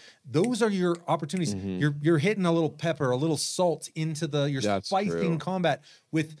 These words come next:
Speaker 1: if it's turning and shouting at someone, full blown, like, "We need to get the fuck outta here. Things are falling
Speaker 2: Right.
Speaker 1: apart. Things are going bad."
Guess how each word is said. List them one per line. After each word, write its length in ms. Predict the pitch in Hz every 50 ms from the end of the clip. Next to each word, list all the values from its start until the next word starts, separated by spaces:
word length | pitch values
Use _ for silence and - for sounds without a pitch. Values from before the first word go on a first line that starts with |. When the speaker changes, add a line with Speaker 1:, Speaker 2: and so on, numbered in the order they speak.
| _ _
Speaker 1:
if 160 | 175 151 208
it's 180 | 226 220 - -
turning 520 | - - 185 196 208 214 233 233 233 214
and 220 | 156 147 139 131 123
shouting 580 | - - - - - 170 180 185 175 160 131
at 140 | 113 110 -
someone, 380 | - - 120 104 95 90 87 -
full 340 | - - - - 185 185 190
blown, 360 | 160 175 180 175 175 165 156
like, 300 | 147 135 123 120 110 - - _ _ _ _ -
"We 160 | 127 156 175
need 160 | 175 170 165
to 60 | 147 131 107
get 240 | - 143 151 -
the 140 | - 120 107 - - - - _ _ -
fuck 320 | 170 151 147 147 147 - - -
outta 220 | 135 135 127 120
here. 260 | 113 110 104 98 90 -
Things 240 | - 160 175 175 151
are 80 | 180 -
falling 420 | - - - 151 147 147 151 143
Speaker 2:
Right. 60 | - 147
Speaker 1:
apart. 180 | 131 - -
Things 220 | - 151 156 143 151
are 60 | 151
going 160 | 139 143 139
bad." 260 | 139 139 127 110 107